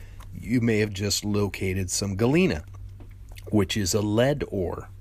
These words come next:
okay? So there's all these different things that you can identify, um, to find these different minerals.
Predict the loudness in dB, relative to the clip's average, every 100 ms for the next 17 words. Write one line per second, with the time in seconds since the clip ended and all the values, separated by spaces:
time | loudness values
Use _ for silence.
0 | -16 -10 -4 -2 -2 -6 -18 -18 -18 -18
1 | -16 -16 -16 -16 -2 6 6 4 4 4
2 | 6 4 4 4 4 4 -2 4 6 6
3 | 2 -2 -8 -16 -16 -16 -14 -14 -6 4
4 | 4 6 2 4 2 2 2 2 2 0
5 | 2 2 2 -2 -8 -14 -14 -14 -10 -2
6 | 0 0 -2 -6 -10 -6 -4 -4 4 4
7 | 4 2 -2 -4 -2 0 0 -2 0 0
8 | 0 -4 -2 -2 0 0 -2 -2 -2